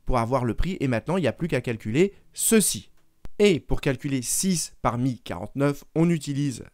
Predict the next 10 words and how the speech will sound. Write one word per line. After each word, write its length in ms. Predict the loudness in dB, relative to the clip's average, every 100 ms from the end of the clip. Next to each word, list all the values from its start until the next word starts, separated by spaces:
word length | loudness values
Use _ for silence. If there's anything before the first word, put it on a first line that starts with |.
| -12
cette 260 | -6 -6
formule. 320 | -2 -2 0 -2
Donc, 160 | -2
ça 140 | -4 -4
fait 220 | -6 -8 2
quarante-neuf 720 | 4 4 4 0 0 -4 -16 -20 -20 _ -20 -20 _ _
factoriel 520 | -6 -4 -2 0 2
ou 60 | 2
factoriel 540 | 0 0 -2 0 -2
quarante-neuf, 600 | -2 -2 0 2 2 0